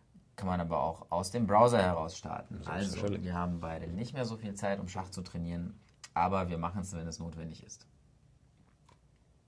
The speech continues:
Speaker 1: K T U, ein Mensch, den du vielleicht auch persönlich kennst.
Speaker 2: Das ist mein
Speaker 1: könntest.
Speaker 2: geschätzter Mitbewohner.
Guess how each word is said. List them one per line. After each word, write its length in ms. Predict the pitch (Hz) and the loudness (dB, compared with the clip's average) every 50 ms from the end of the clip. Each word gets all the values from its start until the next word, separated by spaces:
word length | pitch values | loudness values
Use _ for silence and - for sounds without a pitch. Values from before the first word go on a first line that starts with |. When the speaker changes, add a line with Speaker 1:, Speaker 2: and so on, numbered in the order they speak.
| _ _ _ - - - - - - - - - - - - | _ _ _ -20 -20 -20 -20 -20 -20 -20 -20 -20 -20 -14 0
Speaker 1:
K 180 | - - - 160 | 4 4 4 6
T 180 | - 160 147 | 4 2 0
U, 420 | - - 156 139 101 92 87 82 - - - | 0 0 0 0 0 0 0 -2 -4 -6 -4
ein 580 | - 90 90 90 92 92 92 92 92 92 92 92 | -2 -2 0 0 2 2 2 2 2 2 0 0
Mensch, 280 | 92 92 95 95 - | 0 0 -2 -2 -2
den 160 | - 95 95 | -2 -2 0
du 60 | 95 90 | 0 -2
vielleicht 600 | 92 - 95 90 90 87 85 85 87 87 - 73 | -4 -4 -4 -2 -2 0 0 0 0 -2 -2 -4
auch 200 | 87 85 - - | -6 -6 -6 -6
persönlich 760 | - 90 82 80 85 90 98 127 147 131 90 82 - - - | -4 -4 -4 -2 -2 -2 -2 0 0 0 -2 -2 -4 -8 -10
kennst. 240 | - - - 80 165 | -10 -8 -4 -2 0
Speaker 2:
Das 100 | - - | 0 2
ist 80 | - | 2
mein 220 | 135 127 127 127 127 | 4 4 4 4 4
Speaker 1:
könntest. 180 | 117 117 - | 4 4 4
Speaker 2:
geschätzter 500 | - 139 139 - - 151 143 135 131 - - | 4 4 4 4 6 8 8 10 8 6 4
Mitbewohner. 1120 | - 123 113 110 139 185 - - - - - 123 110 92 87 95 92 98 95 107 135 151 | -2 -2 4 6 6 6 6 2 -4 4 8 8 8 10 10 10 10 10 10 8 8 6